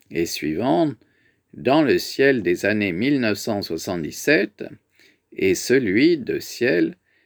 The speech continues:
des années mille neuf cent soixante-sept, synchrone, en ce qui me ou ce qui nous concerne, avec les années deux mille cinq et suivantes. » Alors A lui répond, «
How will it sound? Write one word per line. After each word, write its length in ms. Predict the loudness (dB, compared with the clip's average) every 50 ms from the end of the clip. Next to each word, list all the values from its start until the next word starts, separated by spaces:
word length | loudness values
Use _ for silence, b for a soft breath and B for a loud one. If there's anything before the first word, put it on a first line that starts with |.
| _ _ _
des 280 | -2 2 2 2 4 4
années 280 | 2 4 4 2 0 2
mille 200 | 2 2 2 2
neuf 200 | 2 2 0 0
cent 180 | 0 0 0
soixante-sept, 960 | 0 -2 -4 -4 -2 -2 -4 -4 -6 -8 -6 -4 -2 0 0 -2 -4 _ -14 -18 -18 -18 _ _ _ _ _ _ _
synchrone, 1080 | _ -12 -8 0 2 2 4 4 2 -2 -6 -4 0 4 4 4 4 2 -2 -6 -8 -10 _ _ _ _ _ _ _ _ _ _ _
en 160 | -12 -10 -10
ce 160 | -6 -4 -4 -4
qui 220 | -2 -2 -6 -6
me 380 | -2 0 2 4 4 4 4 2
ou 200 | 0 0 -2 -4
ce 160 | -4 -4 -4
qui 240 | -6 -4 -8 -10 -8
nous 240 | -4 -2 -2 -2
concerne, 720 | -2 -2 -6 -8 -8 -4 -2 0 0 0 -2 -4 -6 -10 -12 _ _ _ _ _ _ _ _
avec 380 | -2 0 4 4 6 4 4 2
les 180 | -2 0 2
années 260 | 2 2 2 0 -2 0
deux 160 | 0 0 2
mille 200 | 2 0 -2 -2
cinq 400 | -4 -6 -4 -4 -4 -4 -4 -4
et 60 | -6
suivantes. » 580 | -6 -2 0 0 0 0 0 -2 -4 -8 -10 -16 _ _ _ _ _ _ _ _ _ _ _ _ _ _ _ _ _ _ _ _ _ _ _
Alors 300 | -12 -12 -10 -10 -14 -16 _
A 380 | -2 0 0 0 -2 -4 -8 _ _ _ _ _ _ _ _ _ _ _ _ _ _ _ _ _ _ _ _ _ _ _
lui 340 | -6 -2 2 4 4 4 4
répond, « 800 | 2 2 0 0 0 -2 _ -4 -2 0 2 2 0 0 -2 -6